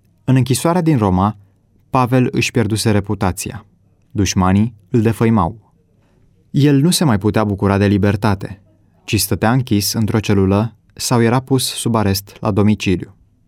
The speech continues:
Totodată, starea lui de sănătate se șubrezea.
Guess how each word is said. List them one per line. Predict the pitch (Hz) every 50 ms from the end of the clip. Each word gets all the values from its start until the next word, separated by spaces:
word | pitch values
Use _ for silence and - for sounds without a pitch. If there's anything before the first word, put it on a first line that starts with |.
| _ _ _
Totodată, | - 135 - 165 143 117 92 95 - 95 113 - - - - - - - -
starea | - - - - 113 110 120 127
lui | 120 123 117
de | 117 110
sănătate | - - 104 101 95 98 104 104 - 117 113 123 - - _ _ _ _ _
se | _ - - 123
șubrezea. | - - 113 104 110 110 101 98 - - -